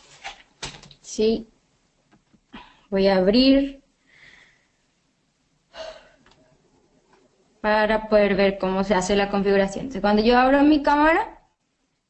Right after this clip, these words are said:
se ve así. Esta cámara está sin un, eh, N V R conectada directamente. Acabo de conectar directamente a un switch. Eh, les voy a mostrar acá cómo conecta.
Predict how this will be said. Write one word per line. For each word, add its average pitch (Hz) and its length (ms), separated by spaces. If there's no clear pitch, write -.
se 233 260
ve 233 140
así. 226 320
Esta 226 260
cámara 240 340
está 208 500
sin 294 500
un, 247 640
eh, 180 680
N 214 240
V 208 260
R 277 180
conectada 208 600
directamente. 202 1080
Acabo 220 400
de 226 160
conectar 226 400
directamente 208 640
a 196 100
un 202 200
switch. - 580
Eh, 247 180
les 220 100
voy 208 120
a 190 80
mostrar 190 320
acá - 200
cómo 254 280
conecta. - 340